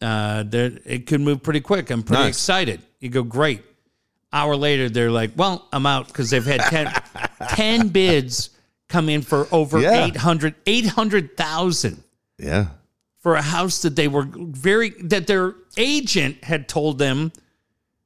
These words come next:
Speaker 1: "I probably listed at six ninety-nine."
Speaker 2: Wow.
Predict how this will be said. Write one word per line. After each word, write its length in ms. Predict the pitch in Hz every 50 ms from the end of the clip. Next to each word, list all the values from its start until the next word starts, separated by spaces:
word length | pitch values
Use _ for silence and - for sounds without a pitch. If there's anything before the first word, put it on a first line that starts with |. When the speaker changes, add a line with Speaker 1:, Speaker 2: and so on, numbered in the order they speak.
| _ _ _
Speaker 1:
"I 100 | 156 170 160
probably 420 | - - 208 190 202 196 196 170
listed 460 | 170 180 196 202 196 - - 185 160 156
at 120 | 139 127
six 380 | - - - - 214 - - -
ninety-nine." 960 | 175 170 160 165 160 143 143 135 135 143 143 135 120 107 101 98 104 127 143 -
Speaker 2:
Wow. 360 | 85 90 95 101 87 69